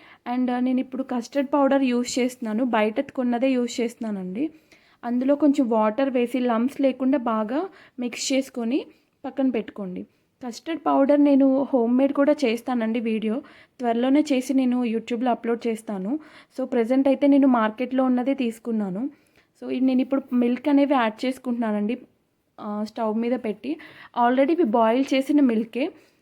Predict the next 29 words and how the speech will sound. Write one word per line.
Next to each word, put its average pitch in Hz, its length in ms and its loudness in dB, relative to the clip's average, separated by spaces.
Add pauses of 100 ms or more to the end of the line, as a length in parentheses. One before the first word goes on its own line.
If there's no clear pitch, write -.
(160)
మీరు 254 500 -2 (640)
బాయిల్ 240 380 0
చేసిన 285 200 2
మిల్క్ 254 280 2
తీసుకుని 240 500 -4
కొంచెం 254 500 2
మరిగిన 233 360 2
తర్వాత 214 600 -2 (340)
అందులో 262 320 2
నేను 285 220 6
ఒక 277 140 -2
త్రీ 262 380 -4
స్పూన్స్ 262 440 -2
వరకు 262 480 0
షుగర్ 254 340 -2
అనేది 262 260 2
యాడ్ 220 320 -2
చేసుకున్నాను. 214 640 -6 (500)
And, 240 160 -2
ఆ, 240 60 -2
కొంచెం 262 360 2
మరిగిపోయిన 254 580 0
తర్వాత 233 580 -4 (320)
కస్టర్డ్ 254 340 -2
మిక్సర్ 254 300 -4
కూడా 247 220 -2
నేను 277 220 4
యాడ్ 214 380 -2
చేసుకుంటున్నాను. 214 640 -6